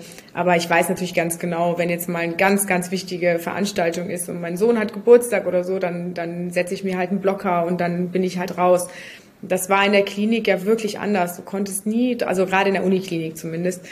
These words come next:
du wusstest wirklich nicht, wann du abends rauskommst, weil es so viele Notfälle gab.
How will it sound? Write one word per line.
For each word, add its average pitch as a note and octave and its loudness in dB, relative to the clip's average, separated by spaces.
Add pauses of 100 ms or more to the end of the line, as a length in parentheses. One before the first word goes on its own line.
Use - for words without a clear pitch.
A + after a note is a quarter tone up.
(400)
du F3 -6
wusstest G3+ 0
wirklich A#3 4
nicht, F3+ 0
wann F3 0
du F3 0
abends F3 2
rauskommst, F3+ -2
weil E3 2
es E3 -4
so F3+ -6
viele G3 -2
Notfälle F#3+ 2
gab. D#3+ -4